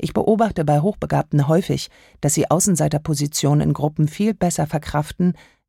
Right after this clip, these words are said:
wenn sie außerhalb der jeweiligen Gruppierung, Schulklasse, Studiensemester, Arbeitsplatz, regelmäßig Kontakt zu Gleichgesinnten haben. Das Einzelgängertum scheint dann nicht ausschließlich negativ bewertet zu werden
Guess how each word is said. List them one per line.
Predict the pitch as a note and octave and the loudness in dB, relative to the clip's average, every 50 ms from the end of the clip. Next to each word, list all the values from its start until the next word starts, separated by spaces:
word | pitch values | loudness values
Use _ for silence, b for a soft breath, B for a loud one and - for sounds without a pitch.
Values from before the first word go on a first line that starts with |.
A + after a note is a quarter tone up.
| _ D#3+ | _ 0
wenn | D#3+ E3 D#3 | 2 2 2
sie | D3 D3+ C#3+ - - | 2 0 0 -2 -2
außerhalb | - - F3+ - - E3+ C#3 C#3 - C#2 - | 0 0 0 2 2 0 0 0 -2 -4 -4
der | - C#3+ C#3 | -4 -2 -2
jeweiligen | C#3 C#3 C#3+ D3 D3 C#3 C#3 C#3 D3+ D3 | 0 0 0 0 0 0 0 0 0 -2
Gruppierung, | - - C3+ - - - D#3+ D3 C#3+ D3 D3+ D#3 E3 F3 F3+ - - | 0 -2 -4 -6 -4 -2 -2 -2 0 0 0 0 0 0 -2 -4 -6
Schulklasse, | - - - D3+ D3 D3 D3+ - - D#3+ D3+ D3 D3+ - D#3 D3+ D3 D#3 - - | -10 -4 -2 0 0 0 0 -2 -2 0 0 0 0 0 0 2 2 0 0 -2
Studiensemester, | - - - D#3+ D#3 E3+ E3 D3+ D3 D3 D3 C#3+ C#3 C#3 - - - C3+ - - | -6 -4 -4 -2 0 2 2 2 2 2 2 0 0 0 -2 -2 -2 -2 -2 -2
Arbeitsplatz, | D#3 E3 E3 D3 - - - - - D3 D3 D3+ - - B B B B B B B B B _ | -2 -2 -2 -2 -2 -4 -8 -6 -4 -2 -2 -2 -4 -8 B B B B B B B B B _
regelmäßig | - D3+ E3+ F#3+ G#3 A#3+ A3+ A3 G#3 G3+ - F#3 - - | -2 0 2 2 4 4 4 4 4 4 2 -2 -4 -2
Kontakt | - D#3+ D3+ D3+ - E3+ E3+ - - - | -2 0 0 0 0 -4 -4 -4 -6 -8
zu | - - E3+ | -6 -4 -2
Gleichgesinnten | D3 D#3 D#3 D#3 D3+ D3+ - C3+ B2+ B2+ B2 - - - - B2 A#2+ | 0 2 2 2 2 0 -2 -4 -4 -4 -4 -6 -6 -6 -6 -6 -6
haben. | A#2+ - - - - - _ _ _ _ _ _ _ _ _ _ _ _ _ _ _ _ _ _ b b b b b b | -6 -8 -8 -10 -12 -14 _ _ _ _ _ _ _ _ _ _ _ _ _ _ _ _ _ _ b b b b b b
Das | - E3+ E3 - - | 0 0 0 0 0
Einzelgängertum | F3+ A3+ C4+ - - F#3+ D3 D3 D3+ D3 D#3 C#3+ C#3 - - - C#3+ C#3 C3+ C3 C3 C3 C3+ B B B B B B | 0 0 0 0 -2 -2 -2 0 0 2 2 2 0 -2 -4 -4 -4 -4 -2 -2 -4 -6 -8 B B B B B B
scheint | - - - F3+ F#3 F3 - | -4 0 2 2 4 4 4
dann | F3 F3+ F#3+ F#3+ | 2 2 4 4
nicht | F#3 F3+ - - - - | 2 0 -2 -2 -2 0
ausschließlich | E3 F3+ - - - - F3 E3 - - E3 E3 D#3 - - - | 0 0 -2 -4 -2 -2 -2 -2 -2 -2 -2 -4 -4 -6 -4 0
negativ | E3 E3 F#3 G3 - E3 D3 - - C3 - - - | 2 4 4 4 2 0 0 -2 -4 -6 -6 -6 -6
bewertet | C3+ C3 B2+ - - - - - - | -6 -4 -2 -4 -4 -4 -6 -6 -6
zu | - C#3 C3+ | -6 -6 -4
werden | - - - - C3+ C#3+ C#3 | -4 -4 -2 -2 -2 -2 -4